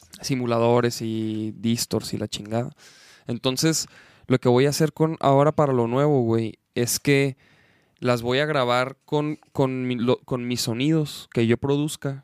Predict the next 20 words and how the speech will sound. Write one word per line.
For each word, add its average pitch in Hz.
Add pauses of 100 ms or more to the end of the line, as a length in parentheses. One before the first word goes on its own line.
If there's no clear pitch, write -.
con 113
esa 123
madre 127
y 117
en 113
la 110
compu. 139 (800)
Pero 123
aparte, 156
güey, 139
la 123
voy 117
a 131
grabar 123 (360)
directo, 143
o 139
sea, 123
pelona, 139 (800)
para 127
que 117